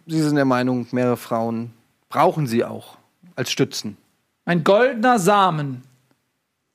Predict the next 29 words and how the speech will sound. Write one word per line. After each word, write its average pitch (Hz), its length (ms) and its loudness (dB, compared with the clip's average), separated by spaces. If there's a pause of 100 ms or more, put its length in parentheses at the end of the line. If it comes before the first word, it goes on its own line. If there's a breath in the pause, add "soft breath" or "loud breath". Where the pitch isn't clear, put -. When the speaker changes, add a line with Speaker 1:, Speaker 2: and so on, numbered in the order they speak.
(320)
Speaker 1:
Ihr 113 100 -4
Samen 107 280 -4
ist 120 140 -12
nicht 117 180 -10
Gold. 104 360 -8
Speaker 2:
Mein 160 200 2
goldener 226 600 4
Samen 196 680 4 (160)
soll 180 220 2
das 165 240 0
Land 190 500 2 (640)
fruchtbar 170 720 0
machen. 147 420 -8 (2250 loud breath)
Steht - 260 -2
Speaker 1:
Sie, 165 60 -6
Speaker 2:
in 175 60 -2
der 180 80 2
Speaker 1:
Sie 175 40 0
Speaker 2:
Bibel. 156 120 4
Speaker 1:
wären 180 120 4
nicht, - 180 0 (340)
das 104 140 -4
steht, - 200 -4 (1300 loud breath)
Sie 127 160 -4
wären 156 140 4
nicht 214 160 0
der 170 100 0
erste 180 320 0
König, 139 680 0